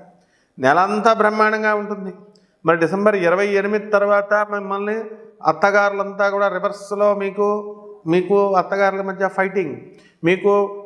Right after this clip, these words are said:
పక్కింటోళ్ళ మధ్య ఫైటింగ్. అలా మగాళ్ళే, ఆడవాళ్ళు ఆడవాళ్ళు కొట్టుకోవడం కాదు, మగవాళ్ళు ఆడవాళ్ళు.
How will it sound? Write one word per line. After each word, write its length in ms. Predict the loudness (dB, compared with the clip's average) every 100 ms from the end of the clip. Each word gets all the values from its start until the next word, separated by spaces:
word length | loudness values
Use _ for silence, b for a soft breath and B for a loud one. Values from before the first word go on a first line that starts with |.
| -4
పక్కింటోళ్ళ 480 | -2 -2 0 0 2
మధ్య 360 | -2 0 -2 0
ఫైటింగ్. 380 | -2 0 -2 -2 -10 -18 -20 _ _ _ _ -4
అలా 100 | 0
మగాళ్ళే, 480 | 2 2 2 0 2
ఆడవాళ్ళు 420 | 2 2 0 -2
ఆడవాళ్ళు 260 | -2 -2 -4
కొట్టుకోవడం 420 | -8 -6 -4 -4
కాదు, 180 | -4 -4
మగవాళ్ళు 360 | -4 0 2 2
ఆడవాళ్ళు. 360 | 2 0 -4